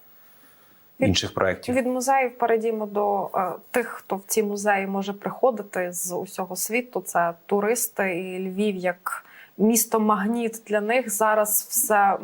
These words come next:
Speaker 1: менше через ситуацію в країні загалом таких людей притягує. І от рекордно низький попит на новорічні свята, і кажуть, що навіть половина готелів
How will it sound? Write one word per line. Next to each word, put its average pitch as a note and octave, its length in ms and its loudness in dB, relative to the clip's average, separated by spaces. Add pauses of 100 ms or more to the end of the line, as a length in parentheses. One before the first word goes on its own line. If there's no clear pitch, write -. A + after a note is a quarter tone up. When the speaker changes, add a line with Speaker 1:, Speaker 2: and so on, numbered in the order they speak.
(140)
Speaker 1:
менше G#3+ 540 0
через F3 260 -10
ситуацію F3+ 800 -2
в F3 80 -20
країні F3+ 320 -4
загалом F3+ 420 -4
таких F3 320 -12
людей F#3+ 180 -2
притягує. A#3 540 0
І A3 180 -2
от A3 300 -6
рекордно A3 840 2
низький G#3+ 500 0
попит A3+ 500 -2
на F#3 100 -8
новорічні F#3 840 -6
свята, G#3 640 0
і F#3 400 -6
кажуть, G3+ 320 0
що - 220 -8
навіть F#3+ 380 -6
половина G3+ 460 0
готелів F3+ 520 -4